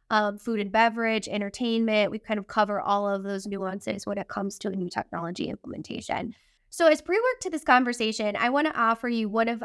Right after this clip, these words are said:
our top assets, which is our Phase Zero checklist. So I'm gonna pop a Q R code up here. And then if you're listening in our audio format, you can get it in the description wherever you're consuming our podcast today.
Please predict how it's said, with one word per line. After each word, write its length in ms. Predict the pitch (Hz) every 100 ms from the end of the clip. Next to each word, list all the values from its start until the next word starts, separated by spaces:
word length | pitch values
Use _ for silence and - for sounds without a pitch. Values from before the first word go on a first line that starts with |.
| -
our 200 | 220 220
top 480 | - - 262 254 -
assets, 580 | 226 202 220 202 190 214
which 160 | 240 247
is 100 | 240
our 140 | 240
Phase 320 | 240 247 233
Zero 240 | 226 208 185
checklist. 480 | - 165 - 117
So 120 | - 233
I'm 60 |
gonna 140 | 254 269
pop 300 | 285 285 285
a 80 |
Q 180 | 262 262
R 140 | 240 226
code 280 | - 220 214
up 160 | 220
here. 400 | - - 220 208 -
And 160 | 220
then 100 | 214
if 160 | 214 226
you're 140 | 233
listening 380 | 226 226 233 220
in 100 | 208
our 100 | 208
audio 320 | 220 214 214
format, 440 | 208 214 208 202 - _ _ -
you 120 | 233
can 160 | 240
get 160 | 226 214
it 100 | 208
in 120 | 220
the 80 | 214
description 720 | 190 196 - 220 - 208 202
wherever 440 | 214 208 214 208
you're 160 | 208 196
consuming 540 | - 202 - 214 208
our 100 | 190
podcast 540 | 180 208 202 - 185 -
today. 380 | - 190 180